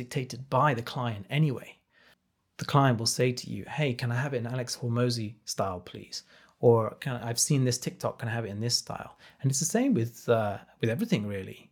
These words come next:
With a documentary, the director's gonna come in and say,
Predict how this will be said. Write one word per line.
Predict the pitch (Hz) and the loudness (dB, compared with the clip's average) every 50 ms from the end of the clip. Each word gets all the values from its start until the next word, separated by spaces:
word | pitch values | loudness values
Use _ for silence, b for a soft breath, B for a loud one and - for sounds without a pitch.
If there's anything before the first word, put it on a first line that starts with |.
| _ - | _ -2
With | 127 123 | 0 2
a | 120 120 - | 2 2 0
documentary, | - - - 127 127 143 170 170 - - 120 | 0 -2 -2 0 2 4 2 2 0 -4 -8
the | 107 101 - 110 | -6 -4 -2 0
director's | 113 123 147 165 165 - 175 165 | 4 4 4 4 4 0 -4 -2
gonna | - 160 131 | 0 0 0
come | - - - 135 143 | 0 0 0 2 4
in | 156 151 139 | 4 4 4
and | 120 117 | 2 0
say, | - - 117 110 107 | 0 0 0 -2 -4